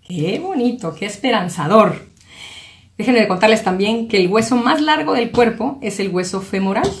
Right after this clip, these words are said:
en la pierna. Se trata de una cuarta parte de la altura total de una persona.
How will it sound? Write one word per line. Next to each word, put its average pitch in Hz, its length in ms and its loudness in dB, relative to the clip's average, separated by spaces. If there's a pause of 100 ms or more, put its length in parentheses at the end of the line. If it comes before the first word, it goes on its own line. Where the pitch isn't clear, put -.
en 190 140 -14
la 156 140 -14
pierna. 247 500 0
Se 175 160 -8
trata 202 320 -4
de 190 80 -4
una 190 220 -6
cuarta 254 560 0
parte 226 360 2
de 202 100 -6
la 160 100 -6
altura 214 400 -6
total 180 500 -6
de 175 220 -4
una 175 260 -6
persona. - 480 -12